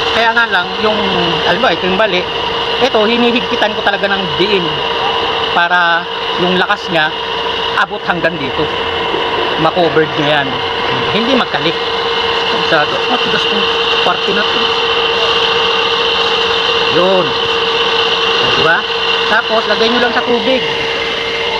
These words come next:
para lumambot yung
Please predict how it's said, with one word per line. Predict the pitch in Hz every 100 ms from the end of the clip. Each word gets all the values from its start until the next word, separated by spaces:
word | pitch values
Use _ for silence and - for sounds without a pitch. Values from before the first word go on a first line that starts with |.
| - - -
para | 185 185 196 196 190 190 - - - - - -
lumambot | 185 208 190 175 208
yung | -